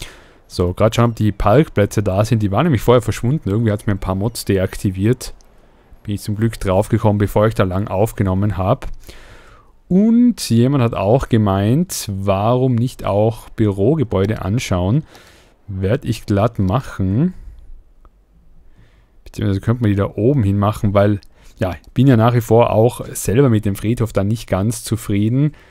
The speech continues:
Den werden wir so ein bisschen außerhalb vielleicht machen von der Stadt.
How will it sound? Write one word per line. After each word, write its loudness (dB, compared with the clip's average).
Den -2
werden 0
wir 0
so 2
ein 0
bisschen 0
außerhalb -2
vielleicht -2
machen -2
von -4
der 0
Stadt. -2